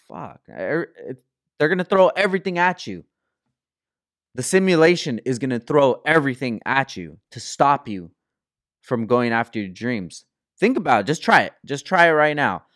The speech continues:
You know, focus on it and focus that you wanna do something else. You wanna go do another job.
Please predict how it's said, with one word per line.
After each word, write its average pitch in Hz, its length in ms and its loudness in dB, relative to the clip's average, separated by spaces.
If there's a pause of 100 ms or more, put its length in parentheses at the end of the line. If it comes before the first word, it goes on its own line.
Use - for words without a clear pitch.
(240)
You 117 80 -6
know, 113 140 0
focus 190 420 0
on 170 180 2
it 180 120 0
and 135 180 -2
focus 147 300 -6
that 143 160 -2
you 135 100 -4
wanna 135 220 -4
do 131 120 -6
something 135 320 -8
else. 135 220 0
You 127 60 -10
wanna 120 140 -2
go 120 140 0
do 120 180 -2
another 120 280 -4
job. 120 380 0